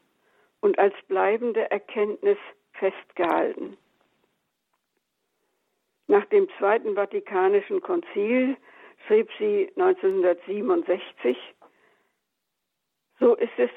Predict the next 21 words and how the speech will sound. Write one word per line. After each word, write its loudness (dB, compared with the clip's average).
zurzeit 0
in -2
der 0
ganzen -2
Kirche. -4
Niemand 4
spricht -4
mehr 4
von -2
der 0
Wahrheit. -2
Alle 4
reden -4
nur -2
noch -6
von -6
der 2
Liebe. -4
Eine 6
Liebe -2
aber, -2